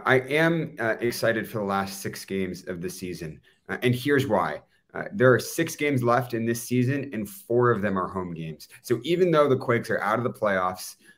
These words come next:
uh, even though they don't have anything really left to play for in that regard, uh, I think, uh, that they're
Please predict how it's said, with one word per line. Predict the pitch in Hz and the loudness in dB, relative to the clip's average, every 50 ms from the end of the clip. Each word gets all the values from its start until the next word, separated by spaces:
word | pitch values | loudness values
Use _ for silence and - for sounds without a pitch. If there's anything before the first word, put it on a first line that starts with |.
| _ _ - | _ _ -10
uh, | 90 87 - | -8 -6 -2
even | - 123 123 123 123 | 0 2 2 4 4
though | 123 123 123 | 6 6 4
they | 117 110 107 | 4 2 2
don't | 110 113 113 | 0 0 -2
have | 117 117 110 110 | -2 -2 -2 -2
anything | 110 113 107 101 - 113 107 104 110 110 | -2 -2 -4 -6 -6 -6 -6 -6 -6 -4
really | 101 113 120 117 113 | 0 0 2 2 2
left | 104 110 104 - - | 2 0 -2 -2 -4
to | 110 | -12
play | 98 - - 107 104 | -8 -4 -2 -2 -2
for | - - - 104 98 95 90 - _ _ _ _ - | -2 -4 -4 -2 -2 -2 -2 -4 _ _ _ _ -6
in | 101 98 92 92 | -4 -2 0 2
that | 101 113 135 120 117 | 4 4 4 4 2
regard, | 110 98 85 92 87 87 85 85 82 - _ _ _ _ _ - | -2 -2 0 0 0 0 -2 -4 -6 -10 _ _ _ _ _ -12
uh, | - 85 - - _ - | -10 -10 -10 -8 _ -2
I | 113 120 | -2 0
think, | 123 - 151 156 - - - - _ _ _ _ _ | -2 -2 -6 -8 -8 -8 -12 -16 _ _ _ _ _
uh, | - 104 107 | -6 -4 -2
that | 104 120 120 | -2 0 2
they're | 127 131 127 98 - - | 2 2 2 0 -2 -6